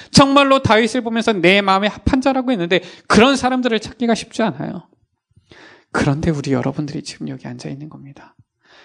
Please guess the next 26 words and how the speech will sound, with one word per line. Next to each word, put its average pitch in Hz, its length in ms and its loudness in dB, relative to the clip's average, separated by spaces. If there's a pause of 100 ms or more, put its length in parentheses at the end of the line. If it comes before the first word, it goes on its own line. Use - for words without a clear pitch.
(160)
그런데 214 460 4
여러분들이 170 560 0
지금 190 320 -4
이 180 220 0
오직의 175 600 2
지금 226 280 0
말씀을 147 460 0
붙잡고서 147 840 0 (220)
여기 120 200 -6
앉아 131 260 -6
있는 165 220 -10
겁니다. - 500 -14 (640)
이제 208 400 4
예수 196 360 2
생명, 247 480 4
예수 196 260 4
능력을 208 420 2
믿는 185 460 2
이 208 180 4
믿음을 170 460 2
가지고서 220 540 0
우리 156 220 -4
여러분들이 127 480 -6
앉아 127 240 -6
있는 135 260 -10
거예요. - 280 -20